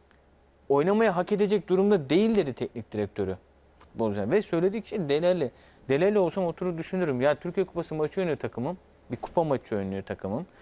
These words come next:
Maç aşağı yukarı yüz kırk dakika. Ben, ve ben bir dakika sahaya girmedim. Üstelik penaltılara gidiyordu. Ben tercih edilmedim. Oturur düşünürüm zaten. Ya böyle üç gün kendime gelemem o sözden sonra. Ki muhtemelen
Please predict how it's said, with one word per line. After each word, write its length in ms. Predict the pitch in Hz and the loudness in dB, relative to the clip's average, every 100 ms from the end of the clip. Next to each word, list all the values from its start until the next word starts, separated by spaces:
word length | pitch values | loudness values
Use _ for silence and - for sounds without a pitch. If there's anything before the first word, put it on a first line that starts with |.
| - - - - - | -20 -20 -20 -12 0
Maç 300 | 143 190 - - | 0 0 -2 -2
aşağı 300 | 139 - 175 | -2 2 0
yukarı 240 | 151 156 | 2 -2
yüz 160 | 151 - | -2 -4
kırk 280 | - 175 | -4 0
dakika. 420 | 151 - 123 - 170 | 0 0 -2 2 2
Ben, 160 | 156 151 123 - - 139 | 2 0 -8 -16 -6 0
ve 180 | 175 | 2
ben 280 | 143 185 139 | 4 2 2
bir 180 | 202 196 | 2 4
dakika 300 | 185 - 196 | 2 2 -2
sahaya 280 | 175 170 175 | 2 4 4
girmedim. 340 | 180 202 139 135 | 2 2 0 -4
Üstelik 300 | - 220 - | 0 0 2
penaltılara 500 | 185 202 180 185 214 | 2 2 2 2 2
gidiyordu. 320 | 202 180 127 | 2 0 2
Ben 140 | 160 180 | 2 2
tercih 360 | 151 143 139 | 2 2 2
edilmedim. 420 | 139 156 127 92 - - 147 | -2 0 -2 -2 -8 -6 -4
Oturur 380 | - 170 175 | -4 -6 -6
düşünürüm 460 | 139 - 147 160 127 - _ _ | -6 -8 -4 -4 -6 -10 _ _
zaten. 320 | 110 92 - 85 - - - - - _ _ _ _ | -2 -2 -4 -12 -16 -20 -20 -20 -20 _ _ _ _
Ya 100 | 101 | -2
böyle 160 | 104 131 - | 0 0 0
üç 200 | 208 - | -2 2
gün 120 | 202 | 0
kendime 420 | 180 170 170 170 | 2 2 2 2
gelemem 360 | 156 170 147 110 | 4 2 2 -2
o 60 | |
sözden 360 | - 98 90 90 | -4 -6 -6 -8
sonra. 240 | - 90 90 - - - - | -10 -14 -14 -18 -20 -20 -14
Ki 160 | - 190 | 0 0
muhtemelen 640 | 147 151 - 185 165 202 | 0 -2 2 2 4 2